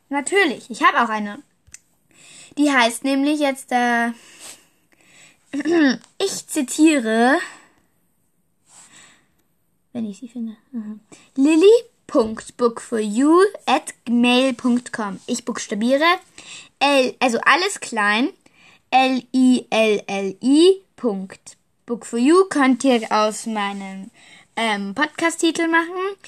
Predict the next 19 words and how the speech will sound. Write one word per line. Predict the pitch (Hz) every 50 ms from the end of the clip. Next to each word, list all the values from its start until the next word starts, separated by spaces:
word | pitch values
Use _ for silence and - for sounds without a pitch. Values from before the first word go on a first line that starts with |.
| - - _ _ _ -
Dann | 254 240 240 226 220 214
at | - - 302 415 - - - - - - _ _ _ _ _ _ _ _ _ _ _ -
Gmail, | 254 247 247 233 226 247 277 302 330 277
also | 240 226 202 202
Gmail, | 190 190 226 240 262 277 294 320 339 349 370 381 403 415 - - - _ _ _ _ _ _
G | 233 214 269 285 302 311 320 320 - - - - _ _ -
M | 196 214 233 240 240 233 233 226 226 220 226 226 - _
A | - 214 214 208 208 208 202 - - - - - _ _ _ _ _ _ _ _ _ -
I | 233 240 226 233 277 302 302 311 294 -
L | 233 240 269 311 320 330 - - - - - _
Punkt | - 302 269 269 269 - - - - _
com. | - - 240 208 208 202 196 175 180 - - _ _ - - - _ _ _ _ _ _ _ _ _ _ _ - - - - - - - - _ _ -
Ja, | 247 247 240 214 202 202 - -
nicht | 233 202 190 -
sehr | 214 208
gut | 208 190 - -
buch-, | 190 196 208 -
buchstabieren. | 196 190 190 _ - 196 190 190 185 190 185 208 196 190 190 190 185 185
<laughs> | _